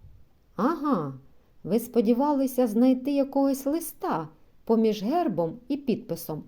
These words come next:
А тож, не знаю чому, але, власне кажучи, я мав таке перечуття, що мені страшенно поталанить.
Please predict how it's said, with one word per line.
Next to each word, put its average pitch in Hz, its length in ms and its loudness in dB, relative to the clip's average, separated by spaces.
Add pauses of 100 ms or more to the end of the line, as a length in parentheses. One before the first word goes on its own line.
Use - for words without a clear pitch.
(480)
А 175 100 -6 (100)
тож, 311 380 2 (460)
не 208 140 2
знаю 254 380 4
чому, 240 440 2
але, 226 200 4
власне 233 440 2
кажучи, 220 600 -2 (320)
я 294 180 0
мав 311 320 0
таке 190 240 -2
перечуття, 254 720 -2 (300)
що 262 200 4
мені 311 280 4
страшенно 285 640 -2
поталанить. 220 760 -2